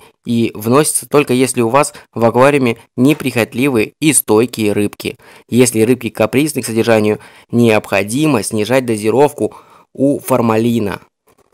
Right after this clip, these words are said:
А про сульфат меди можно вообще забыть.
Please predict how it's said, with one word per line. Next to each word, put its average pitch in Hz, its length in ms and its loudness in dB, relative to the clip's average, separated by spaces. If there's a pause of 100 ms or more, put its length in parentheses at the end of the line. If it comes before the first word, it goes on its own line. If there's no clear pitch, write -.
(360)
А 127 140 2
про 120 160 0
сульфат 117 480 -2
меди 143 300 2
можно 123 320 2
вообще 110 420 2
забыть. 107 400 -4